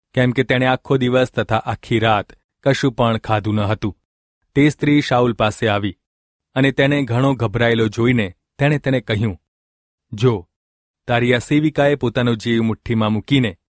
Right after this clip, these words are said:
તેં જે કહ્યું તે સાંભળ્યું છે અને તારા કહેવા પ્રમાણે કર્યું છે.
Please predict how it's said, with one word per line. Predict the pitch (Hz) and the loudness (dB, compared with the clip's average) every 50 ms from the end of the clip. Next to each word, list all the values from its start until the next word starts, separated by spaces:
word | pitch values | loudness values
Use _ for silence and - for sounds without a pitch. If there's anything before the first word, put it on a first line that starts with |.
| _ _ _ _ _ - | _ _ _ _ _ -2
તેં | 139 139 147 139 | 0 2 2 0
જે | 127 147 143 | 0 -2 -2
કહ્યું | - - 120 113 110 120 120 113 117 - _ _ _ _ - | -2 -2 -2 0 0 0 0 -2 -2 -6 _ _ _ _ -4
તે | - 131 | 0 0
સાંભળ્યું | 127 - - - 110 104 98 113 110 110 107 101 | 0 0 0 -2 -2 -2 0 0 0 0 0 -2
છે | - - 107 95 _ _ _ _ _ _ _ _ _ _ - | -2 -4 -6 -6 _ _ _ _ _ _ _ _ _ _ -2
અને | 127 127 131 | 0 0 0
તારા | 113 131 123 123 127 | 2 2 0 0 0
કહેવા | - - 135 123 123 120 123 123 | -2 0 -2 0 0 0 0 -2
પ્રમાણે | 110 - 110 104 104 104 104 107 104 | -2 -2 -2 -2 0 -2 -2 -4 -4
કર્યું | - 110 104 107 107 104 | -2 -2 0 0 -2 -2
છે. | - 110 95 | -2 -4 -6